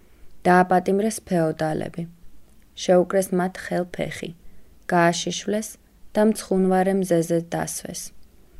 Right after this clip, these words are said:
ტანზე კი თაფლი წაუსვეს. საცოდავ ქართველებს ათასნაირი მწერი დაესია. ცოტნემ გაიგო თავისი ამ ხანაგების ამბავი.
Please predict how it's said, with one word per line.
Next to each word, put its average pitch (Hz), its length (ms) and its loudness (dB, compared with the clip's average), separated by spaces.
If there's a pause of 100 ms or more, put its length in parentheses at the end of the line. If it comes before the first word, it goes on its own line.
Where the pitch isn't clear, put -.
(400)
ტანზე 190 420 2
კი 214 140 -6
თაფლი 180 420 -4
წაუსვეს. - 600 -6 (840)
საცოდავ 180 520 2
ქართველებს 185 680 0
ათასნაირი 196 720 -2
მწერი 170 420 -2
დაესია. 160 640 -6 (920)
ცოტნემ 226 420 4
გაიგო 170 460 4
თავისი 165 500 0
ამ 160 140 -2
ხანაგების 165 680 -4
ამბავი. 160 480 -4